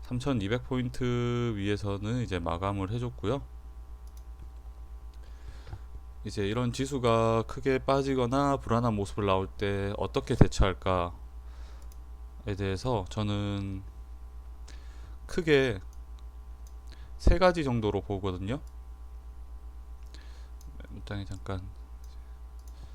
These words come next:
정리를 하면서 얘기를 하자면, 첫 번째는 숏 포지션. 말 그대로 이제 지수가 빠지기 때문에 지수가 빠지는 것에 베팅을 하겠다.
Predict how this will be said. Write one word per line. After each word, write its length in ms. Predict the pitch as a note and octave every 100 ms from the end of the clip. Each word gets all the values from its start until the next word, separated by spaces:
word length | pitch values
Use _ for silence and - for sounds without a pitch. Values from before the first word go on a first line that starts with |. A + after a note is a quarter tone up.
| - - - - - -
정리를 420 | - G#2 A2+ A2
하면서 540 | A#2+ A#2 G#2+ G#2 G2+ G2
얘기를 240 | G2 G#2+
하자면, 400 | A2+ G2 A#2 G#2+ - - - - - - - - - - - - -
첫 180 | - D#3+
번째는 760 | D#3+ D3+ B2+ A#2+ D3+ E3+ E3+ E3+ - - - - - - - - - - -
숏 160 | E3
포지션. 480 | - B2+ F#2+ F#2+ F2+ - - - - - - - - - - - - - - - - -
말 180 | A2 B2+
그대로 300 | C3+ C#3 C3+
이제 140 | A#2
지수가 340 | - D3 D#3 C#3
빠지기 380 | D#3+ F3 F#3
때문에 500 | E3+ C3+ A#2+ D3 A#2+ G2
지수가 340 | - B2 C3 A#2+
빠지는 440 | C#3+ D3+ D#3 C#3+
것에 220 | A2 B2
베팅을 400 | B2+ A2+ - A#2
하겠다. 560 | B2+ C3+ - G2+ G#2+